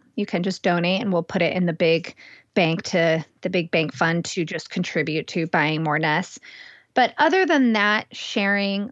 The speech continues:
liking, putting it in your email, adding,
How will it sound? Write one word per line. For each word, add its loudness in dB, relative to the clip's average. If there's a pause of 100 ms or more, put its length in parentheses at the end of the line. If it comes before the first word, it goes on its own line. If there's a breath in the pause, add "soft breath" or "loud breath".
liking, -2 (160)
putting 0
it -4
in 0
your 0
email, 4
adding, -2